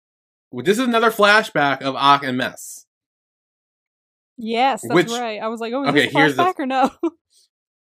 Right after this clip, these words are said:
Speaker 1: Which I feel like is either indicating that Mess is gonna come back and reveal some big information,
Speaker 2: Or he's so
Speaker 1: or
Speaker 2: dead.
Speaker 1: he, or, or they're gonna find out he's dead. It
Speaker 2: So
Speaker 1: has to
Speaker 2: dead.
Speaker 1: be one of the two, 'cause they would not focus this much on him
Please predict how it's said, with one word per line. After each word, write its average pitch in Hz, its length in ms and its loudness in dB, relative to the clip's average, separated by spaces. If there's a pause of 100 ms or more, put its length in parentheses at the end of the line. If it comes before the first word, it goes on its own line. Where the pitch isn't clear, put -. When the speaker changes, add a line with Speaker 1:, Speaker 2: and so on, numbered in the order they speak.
(180)
Speaker 1:
Which 196 240 4 (100)
I 185 160 6
feel 185 400 0
like 220 200 2
is 190 140 -2
either 160 300 2
indicating 135 520 0
that 117 120 -2
Mess 113 260 -4
is 123 80 -12
gonna 117 180 -4
come 123 280 -6
back 92 460 -6 (540)
and 120 240 -4
reveal 117 280 -2
some 117 220 -6
big 113 200 -4
information, 113 680 -6
Speaker 2:
Or 240 100 -4
he's 240 180 -8
so - 120 -2
Speaker 1:
or 123 100 4
Speaker 2:
dead. 107 160 -2
Speaker 1:
he, 120 220 -8 (120)
or, 143 240 2
or 147 140 10
they're 143 140 6
gonna 135 160 2
find 127 160 2
out 123 60 -4
he's 120 160 -4
dead. 110 220 0 (220)
It 185 100 4
Speaker 2:
So 185 120 2
Speaker 1:
has 185 200 8
to 220 60 -4
Speaker 2:
dead. 214 60 -2
Speaker 1:
be 165 80 0
one 165 100 0
of 165 80 0
the - 60 -8
two, 165 100 -2
'cause 127 140 -6
they 156 100 4
would 196 140 6
not 165 300 0
focus 139 300 2
this 127 160 -2
much 135 200 -4
on 107 200 -4
him 143 300 -2